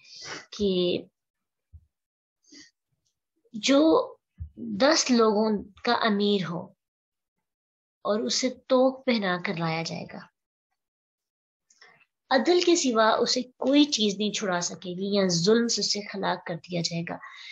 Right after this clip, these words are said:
यानी आपको लीडर बना दिया गया,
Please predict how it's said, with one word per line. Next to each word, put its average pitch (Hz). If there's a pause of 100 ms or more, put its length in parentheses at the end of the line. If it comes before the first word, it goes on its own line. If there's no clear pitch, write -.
(160)
यानी 262
आपको 214 (240)
लीडर 208
बना 208
दिया 196
गया, 190